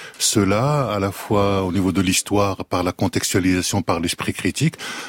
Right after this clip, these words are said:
mais en même temps, comment l'école doit aussi apprendre aux élèves à penser contre eux-mêmes. Et je crois que c'est ça le véritable travail, c'est-à-dire que lorsqu'un élève arrive, il arrive avec un imaginaire, il arrive avec un narratif qu'on lui a raconté dans la famille, dans le quartier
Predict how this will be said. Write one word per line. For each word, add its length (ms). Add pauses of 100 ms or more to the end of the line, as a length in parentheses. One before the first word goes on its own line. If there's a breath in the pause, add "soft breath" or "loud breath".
(120 loud breath)
mais 60
en 140
même 100
temps, 160
comment 360
l'école 460
doit 180
aussi 320
apprendre 360
aux 40
élèves 340
à 60
penser 360
contre 360
eux-mêmes. 340 (500 loud breath)
Et 100
je 80
crois 220
que 60
c'est 100
ça 220
le 100
véritable 480
travail, 340
c'est-à-dire 320
que 100
lorsqu'un 360
élève 400
arrive, 420 (340 loud breath)
il 140
arrive 240
avec 180
un 140
imaginaire, 600
il 100
arrive 240
avec 180
un 100
narratif 520
qu'on 160
lui 120
a 40
raconté 560
dans 200
la 80
famille, 440
dans 140
le 60
quartier 420